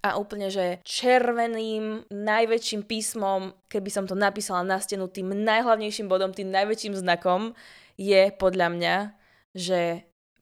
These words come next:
people pleaser nevie povedať nie. Akoby, ešte to teraz trošku upravím, pretože samozrejme, tak ako všetko, aj people pleaserstvo je, kokos, teraz som vymyslela nový termín. <laughs> Už som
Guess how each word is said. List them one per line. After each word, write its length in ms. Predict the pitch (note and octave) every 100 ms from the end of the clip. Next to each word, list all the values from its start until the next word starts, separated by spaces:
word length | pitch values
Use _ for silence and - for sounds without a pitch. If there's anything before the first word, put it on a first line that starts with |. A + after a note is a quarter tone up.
| _
people 320 | B3+ B3 A#3+
pleaser 640 | A#3 F#3+ F3 E3+ E3 F3+ _ _ _ _ _ _ _
nevie 480 | F#3+ F#3 G#3+ A3 G#3+
povedať 320 | G3 F3+ F3
nie. 320 | E3+ E3+ E3 F3 -
Akoby, 320 | G#3 A3+ G#3+
ešte 240 | - A#3+ C4+
to 60 | B3
teraz 160 | A#3+
trošku 320 | A3+ A3 -
upravím, 560 | - - E3 E3 E3 G3 -
pretože 320 | F#3+ G#3 G3
samozrejme, 640 | G#3+ G#3 G#3 G3 F3+ E3+
tak 240 | - G3+ G#3
ako 80 | A3
všetko, 460 | - E3+ - F#3 F#3+ G3
aj 320 | - - F3+ F3+
people 320 | G#3+ G#3 A3
pleaserstvo 880 | G#3+ G3+ F#3+ F3+ - F3+ F3+ F3 F3 _ _ _
je, 320 | F3+ F3+ F3
kokos, 400 | E3+ F3+ - F3
teraz 240 | - F3 F3+
som 160 | F#3
vymyslela 400 | F#3 F#3 G#3 G3
nový 180 | G3 G#3+
termín. 460 | G#3+ G#3 G3+ G#3+ D4 E4+ -
<laughs> 240 | - A4 A#3+
Už 80 | B3
som 300 | A3+ A3